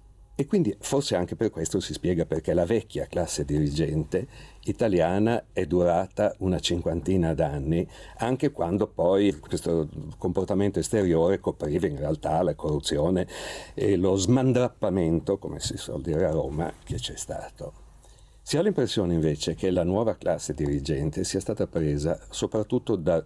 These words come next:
due bacini, cioè uno sono gli ex movimentisti, ex sessantottini, leaderini di studenti, molto pratici di assemblee e di cortei, ma non di studi seri, politici, economici specifici.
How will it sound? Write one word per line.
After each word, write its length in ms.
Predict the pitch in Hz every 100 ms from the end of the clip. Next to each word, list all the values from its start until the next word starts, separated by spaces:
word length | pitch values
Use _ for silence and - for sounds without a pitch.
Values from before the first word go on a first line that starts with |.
| -
due 600 | 90 85 101 92 90 - -
bacini, 680 | 76 76 - - 67 - - - - - - - - -
cioè 340 | - 214 165 - - -
uno 460 | 165 214 226 220 -
sono 640 | - - 117 117 113 110 101
gli 200 | 90 90
ex 180 | 95 -
movimentisti, 880 | 92 90 87 87 - 82 - 90
ex 120 | 90 160
sessantottini, 960 | - 151 85 82 82 - 87 90 90
leaderini 460 | 85 80 87 87 87
di 100 | 80
studenti, 640 | - 90 78 82 85 90 - - - -
molto 380 | 120 151 156 90
pratici 720 | 98 85 73 - - - -
di 280 | - 87 92 - -
assemblee 600 | 85 - 82 82 80 73
e 100 | 73
di 120 | 80
cortei, 600 | - 117 - 78 87 117 - - -
ma 260 | - - - -
non 260 | 82 101 -
di 160 | - 69
studi 600 | - - 78 80 87 90
seri, 580 | - - 78 73 87 82 -
politici, 600 | - 69 69 98 - -
economici 600 | - - 67 139 156 -
specifici. 720 | - - - - 76 - -